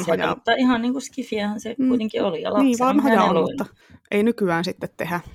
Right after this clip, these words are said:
Speaker 1: Joo. Hm.
Speaker 2: Niin.
Speaker 1: Joo, ehkä se on Lockwood and Companysta, ja mun mielestä sekin taisi olla kuitenkin joku kaksituhatta kolmetoista, kun se oli ne kirjoittanut.
Speaker 2: Niin, no ei, ei niitä varmaan
Speaker 1: Paitsi,
Speaker 2: kukaan
Speaker 1: että
Speaker 2: enää ala
Speaker 1: on
Speaker 2: suomentaa.
Speaker 1: skifiä. Niin, se on ehkä kauhua enempi sekin. No joo.
Speaker 2: Mm. Joo, sit on tämmönen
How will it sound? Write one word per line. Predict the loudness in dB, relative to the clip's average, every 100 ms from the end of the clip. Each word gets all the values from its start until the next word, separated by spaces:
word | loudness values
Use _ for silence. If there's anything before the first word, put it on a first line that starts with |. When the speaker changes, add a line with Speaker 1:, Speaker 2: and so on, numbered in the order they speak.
| -20 _ -8
Speaker 1:
Joo. | -6 -6 -8 -16 _ -6
Hm. | -6 -4
Speaker 2:
Niin. | -2 -2 -2 -6 -12
Speaker 1:
Joo, | -6
ehkä | -4 -2
se | 0
on | 2
Lockwood | 0 0 -2
and | -2
Companysta, | -2 -4 -4 -6 -10 -8
ja | -4
mun | -2
mielestä | -4 -6
sekin | -8 -8
taisi | -4 -4 -4
olla | -4
kuitenkin | -4 -4
joku | -4
kaksituhatta | -4 -4 -6 -10 -4
kolmetoista, | -2 -2 -4 -10 -14 -14
kun | -20
se | -12 -8
oli | -8
ne | -10
kirjoittanut. | -10 -10 -10 _ -10 -10 -10 -18 -10
Speaker 2:
Niin, | -4 -2 -2 -4
no | -6 -8 -6
ei, | -8 -8 -10
ei | -6
niitä | -4 0
varmaan | 0 0
Speaker 1:
Paitsi, | -2 0
Speaker 2:
kukaan | 2
Speaker 1:
että | 2
Speaker 2:
enää | 0
ala | 0
Speaker 1:
on | 0
Speaker 2:
suomentaa. | 2 2 2 -2
Speaker 1:
skifiä. | -2 -8 -8 -14 -12
Niin, | -8 -6 -8
se | -8
on | -8
ehkä | -6 -8
kauhua | -4 -4 -4 -8
enempi | -10 -12 -14
sekin. | -20 -20 _ -6
No | 0
joo. | 0
Speaker 2:
Mm. | 0 -4 -10 -20 _ -4
Joo, | 0 0
sit | -2 -2
on |
tämmönen | 0 0 2 0